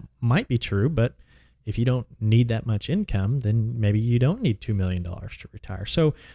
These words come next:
you know, th-, these comparisons to your family or your friends or your colleagues, you know, that, that can cause a lot of this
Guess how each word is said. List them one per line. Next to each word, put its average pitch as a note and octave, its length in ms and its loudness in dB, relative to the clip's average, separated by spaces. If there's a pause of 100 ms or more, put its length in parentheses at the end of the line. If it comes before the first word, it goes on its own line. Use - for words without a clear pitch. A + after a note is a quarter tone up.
(300)
you - 80 -4
know, C#3+ 100 2
th-, D#3 280 -4
these G3 200 4
comparisons B2+ 920 0
to B2+ 120 -4
your G#2+ 140 0
family E3 400 4
or A2 80 4
your G#2 160 2
friends D#3+ 400 4
or A2 40 2
your G2+ 160 0
colleagues, C3 680 0
you A#2+ 60 0
know, A2 180 2
that, C3+ 280 -4
that D#3+ 200 -2
can A#2+ 160 -4
cause D#3 260 2
a A2+ 60 4
lot A2+ 160 4
of G#2 60 0
this G#2 300 -4